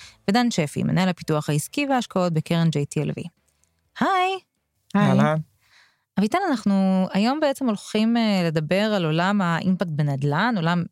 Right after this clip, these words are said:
Speaker 1: מאוד מאוד מעניין, שיש יחסית מעט ממנו עדיין בארץ, ואתם בעצם אחד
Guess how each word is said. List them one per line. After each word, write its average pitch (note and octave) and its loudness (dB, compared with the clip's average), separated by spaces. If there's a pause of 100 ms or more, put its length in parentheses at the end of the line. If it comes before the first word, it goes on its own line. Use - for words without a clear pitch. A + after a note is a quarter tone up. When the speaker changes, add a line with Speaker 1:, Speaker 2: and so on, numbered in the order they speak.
Speaker 1:
מאוד F3+ 2
מאוד D#3+ -2
מעניין, D#3+ 0
שיש F3 -4
יחסית - -8
מעט - -4
ממנו D3+ 0
עדיין D3+ 0
בארץ, B3+ -2 (540)
ואתם C4+ 0
בעצם D4+ 0 (400)
אחד G3 -2